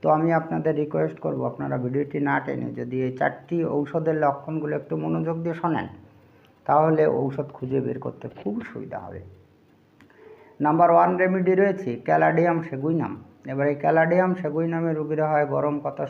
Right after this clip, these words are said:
শব্দ কাতর এবং কামুক প্রকৃতির। ঔষধটির,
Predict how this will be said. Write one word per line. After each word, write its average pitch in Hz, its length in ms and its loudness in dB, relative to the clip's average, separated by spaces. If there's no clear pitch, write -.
শব্দ 123 280 -8
কাতর 139 320 -10
এবং 127 280 -8
কামুক 151 400 2
প্রকৃতির। 139 500 -14
ঔষধটির, 180 1300 4